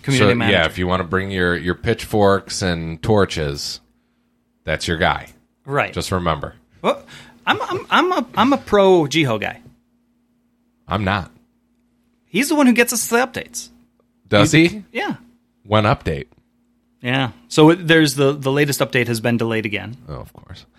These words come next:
Speaker 2: I was telling Jay off stream that from now on, as I move into this new role, hopefully my new bosses aren't watching because this will tip them off. I am going to Jiho it.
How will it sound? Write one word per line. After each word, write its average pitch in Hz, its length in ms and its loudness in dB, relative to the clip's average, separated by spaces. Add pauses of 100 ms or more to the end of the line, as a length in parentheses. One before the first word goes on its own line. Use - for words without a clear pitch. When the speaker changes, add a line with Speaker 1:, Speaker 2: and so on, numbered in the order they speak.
(300)
Speaker 2:
I 120 100 4
was 147 200 4
telling 127 280 2
Jay 95 240 2
off 87 220 0
stream 85 460 -4
that 78 300 -2 (120)
from 85 200 -8
now 113 280 -2
on, 82 420 0
as 87 200 -8
I 82 100 -2
move 95 240 -6
into 95 160 -4
this 87 220 -6
new 95 180 -4
role, 87 360 2
hopefully 98 360 -4
my 90 160 -4
new 90 160 -2
bosses 85 440 -4
aren't 82 200 -6
watching 80 460 -4
because 78 440 -10 (120)
this - 180 -10
will 90 100 -6
tip - 240 -10
them 90 200 -4
off. 90 320 -4 (800)
I 120 140 -2
am 143 160 -4
going 127 260 0
to 110 80 -2
Jiho 101 520 -2
it. - 100 -18